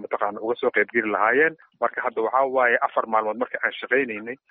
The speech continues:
ayaad warqadda bayaanka ah waxyaabaha ku qoran aad aragteen ayaa naga soo baxay,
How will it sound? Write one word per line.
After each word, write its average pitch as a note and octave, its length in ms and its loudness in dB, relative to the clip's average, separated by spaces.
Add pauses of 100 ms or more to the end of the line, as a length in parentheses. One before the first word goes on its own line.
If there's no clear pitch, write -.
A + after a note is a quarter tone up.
(140)
ayaad A#2+ 160 2
warqadda B2 400 0
bayaanka B2 400 2
ah A2 160 2
waxyaabaha A#2+ 400 2
ku - 80 -14
qoran B2 300 -2
aad A2 100 -2
aragteen A2 360 0 (280)
ayaa A#2+ 240 4
naga C#3 160 0
soo A#2 200 2
baxay, D#3+ 280 -4